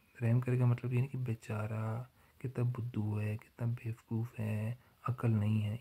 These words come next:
ये नहीं, ये रहम नहीं है। रहम का अर्थ हुआ कि इनको परमपिता परमात्मा गाइड करे, इनके अंदर जो कमज़ोरियां हैं,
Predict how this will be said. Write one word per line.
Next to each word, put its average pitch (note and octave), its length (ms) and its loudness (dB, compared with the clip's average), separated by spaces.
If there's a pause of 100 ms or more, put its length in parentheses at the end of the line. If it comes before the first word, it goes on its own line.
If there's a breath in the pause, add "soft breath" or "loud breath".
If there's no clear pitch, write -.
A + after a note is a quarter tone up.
(100)
ये B2 60 4
नहीं, A2 180 2 (400 soft breath)
ये C3+ 100 0
रहम A#2+ 220 6
नहीं B2+ 220 2
है। B2 360 -8 (720 loud breath)
रहम A#2+ 240 8
का A#2+ 140 -2
अर्थ A2 180 -2
हुआ G#2+ 200 -2
कि D3 460 -6 (220)
इनको B2 520 0
परमपिता A#2 640 -2
परमात्मा A2 560 -4
गाइड A#2 340 -2
करे, A2 460 -2 (560 loud breath)
इनके C3+ 280 -2
अंदर B2 220 2
जो B2 480 0 (200)
कमज़ोरियां A#2 640 2
हैं, A2+ 500 0